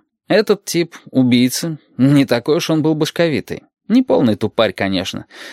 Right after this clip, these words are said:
но и никак не абсолютный чемпион по извилинам, как уверял профессор Пельтье. И когда он услышал, как доктор его расхваливает по телеку, он отошел от окна и встал поближе к экрану. Потерял бдительность.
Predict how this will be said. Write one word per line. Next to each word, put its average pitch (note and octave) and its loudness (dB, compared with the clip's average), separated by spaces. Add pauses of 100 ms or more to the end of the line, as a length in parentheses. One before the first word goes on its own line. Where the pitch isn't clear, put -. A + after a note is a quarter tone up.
(120)
но D3 0
и C#3 4
никак A#2+ 2
не A2+ 0
абсолютный G#2+ 0
чемпион G#2+ -2
по G#2+ -2
извилинам, G2 -4
как - -4
уверял A#2 2
профессор G2 -2
Пельтье. F2+ -10 (460)
И A2+ -2
когда B2+ 2
он C3 4
услышал, C#3 -2
как A#2 -2
доктор C#3+ 0
его C3 4
расхваливает B2 0
по F#2+ -2
телеку, D3+ -6 (160)
он G#2 0
отошел C#3+ 2
от G2 0
окна A2+ 0
и C3+ -4
встал C#3 -2
поближе B2 -2
к - -6
экрану. G#2+ -4 (340)
Потерял G3+ 2
бдительность. G#2 -8